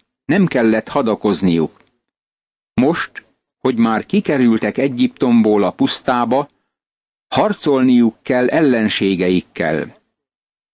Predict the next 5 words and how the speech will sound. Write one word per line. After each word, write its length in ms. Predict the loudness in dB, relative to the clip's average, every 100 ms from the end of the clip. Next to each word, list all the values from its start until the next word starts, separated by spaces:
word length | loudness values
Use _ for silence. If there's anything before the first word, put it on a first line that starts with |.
| _
Ellenségeik 1040 | -2 0 0 0 -2 0 0 2 0 -2 -4
várakoznak 840 | -2 -2 -2 -2 -2 -2 -2 -2
rájuk. 540 | -4 -2 -2 -2 -4 _ _ _ _ _ _ _ _ _ _ _ _ _ _ _ _ _ -4
Hadd 240 | -2 0
mondjam, 640 | 0 2 2 2 0 -2